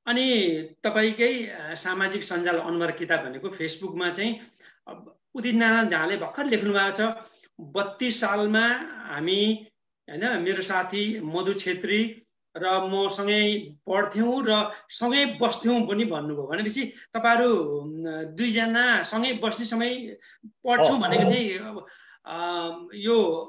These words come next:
Speaker 1: हाम्रो अध्ययन कि साङ्ग-, सङ्गीतप्रतिको कुरा हो?
Speaker 2: होइन, यस्तो भयो, म त्यहाँ पढ्छु भनेर आएँ, तर,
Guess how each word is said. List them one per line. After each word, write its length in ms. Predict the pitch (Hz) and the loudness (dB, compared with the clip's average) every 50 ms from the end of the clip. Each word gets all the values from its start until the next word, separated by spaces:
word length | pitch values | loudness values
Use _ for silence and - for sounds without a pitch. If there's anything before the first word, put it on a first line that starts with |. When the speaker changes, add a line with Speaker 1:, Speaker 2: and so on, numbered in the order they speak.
| - _ - | -14 _ -18
Speaker 1:
हाम्रो 280 | - 131 131 - 180 196 | -16 -12 -10 -6 -6 -4
अध्ययन 460 | 202 208 202 - 226 240 240 240 220 | -4 -4 -4 0 0 0 0 0 0
कि 260 | 233 330 403 403 311 | 2 6 6 6 6
साङ्ग-, 360 | - - 220 214 220 226 208 185 | 4 0 0 0 0 0 -2 -4
सङ्गीतप्रतिको 720 | - 220 226 233 254 220 - - 196 170 180 180 175 165 | -2 0 0 0 0 -2 -4 -8 -8 -6 -4 -4 -4 -4
कुरा 160 | 170 151 139 | -4 -4 -6
हो? 60 | 220 - - - - 208 | -6 -8 -8 -4 0 0
Speaker 2:
होइन, 420 | 196 - - 175 190 175 160 175 | 0 2 4 2 2 2 2 0
यस्तो 220 | 175 - - 180 143 | 0 0 2 2 2
भयो, 200 | 123 113 120 127 | 2 0 -4 -2
म 80 | 139 170 180 196 202 196 185 165 151 143 139 139 139 139 139 135 | 2 4 6 6 8 8 6 6 6 4 2 2 0 -2 -4 -6
त्यहाँ 320 | - _ - 180 170 175 - | -8 _ -2 -2 0 2 2
पढ्छु 260 | 196 196 196 214 214 | 0 0 4 2 4
भनेर 260 | 185 185 190 202 202 | 4 6 4 6 6
आएँ, 400 | 202 196 170 185 185 202 247 247 | 4 4 6 6 4 4 4 2
तर, 220 | 240 - 190 180 | 0 0 0 4